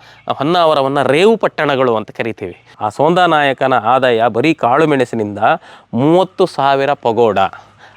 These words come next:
ಅಂದ್ರೆ ಒಂದು ಲಕ್ಷ ಡಾಲರ್ ಅಂತ ಹೇಳಿ ಅಂದ್ಕೊಳ್ಳೋಣ ನಾವು. ಅಳಿಯ ಕಟ್ಟಿನಲ್ಲಿ ಸಹಜವಾಗಿ ಅಳಿಯನಿಗಿಂತ ಆ ಅಳಿಯನ ಹೆಂಡತಿ ಅಂದ್ರೆ ಮಗಳಿಗೆ ಹೆಚ್ಚಿನ ಪ್ರಾಧಾನ್ಯತೆ ಇರುತ್ತೆ.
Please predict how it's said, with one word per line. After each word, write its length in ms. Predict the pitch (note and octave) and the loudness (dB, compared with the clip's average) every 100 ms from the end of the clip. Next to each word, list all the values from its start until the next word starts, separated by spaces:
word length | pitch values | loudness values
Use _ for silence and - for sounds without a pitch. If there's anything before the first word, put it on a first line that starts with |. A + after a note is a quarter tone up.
| - | -2
ಅಂದ್ರೆ 400 | D3+ D3+ B2+ D3+ - | 0 2 2 -2 -2
ಒಂದು 240 | D3+ F#3 | 0 2
ಲಕ್ಷ 320 | E3+ C3+ - E3+ | 0 -2 -4 -4
ಡಾಲರ್ 440 | C#3 B2 A#2 G#2+ | -2 0 0 -2
ಅಂತ 220 | F#2 F#2+ | -6 -10
ಹೇಳಿ 200 | F2 A2 | -10 -6
ಅಂದ್ಕೊಳ್ಳೋಣ 460 | D#3+ C3+ B2 G2+ F2+ | -4 -4 -4 -4 -4
ನಾವು. 440 | F2 E2 - - | -10 -12 -12 -4
ಅಳಿಯ 240 | G#2 C#3 D#3 | 0 2 0
ಕಟ್ಟಿನಲ್ಲಿ 440 | D#3 C#3+ C#3+ C#3 | -2 -2 -2 0
ಸಹಜವಾಗಿ 880 | C3 A#2+ C#3 C#3+ C3 C3 C3 G#2+ C#3 - _ - | -2 -2 -2 0 0 0 0 -2 -4 -10 _ 0
ಅಳಿಯನಿಗಿಂತ 680 | C3 D#3+ E3+ D#3+ C#3 A#2 - G#2 - - - | 2 4 2 0 -2 -4 -6 -8 -10 -20 -6
ಆ 180 | A#2 A#2 | 0 4
ಅಳಿಯನ 280 | C3 D#3+ D#3+ | 4 4 2
ಹೆಂಡತಿ 440 | C3 C#3 C3+ G#2+ | 2 0 0 -2
ಅಂದ್ರೆ 360 | G2 A#2+ G#2 - _ - | -4 -4 -4 -10 _ -10
ಮಗಳಿಗೆ 440 | G#2 B2 E3+ F3 F3 | -2 0 2 4 2
ಹೆಚ್ಚಿನ 320 | C#3 E3+ D#3 | 0 -2 -2
ಪ್ರಾಧಾನ್ಯತೆ 640 | C3 B2+ A#2+ C3 A#2+ A2 | 0 -2 -2 -2 -2 -2
ಇರುತ್ತೆ. 360 | A2 F#2+ - | -4 -4 -14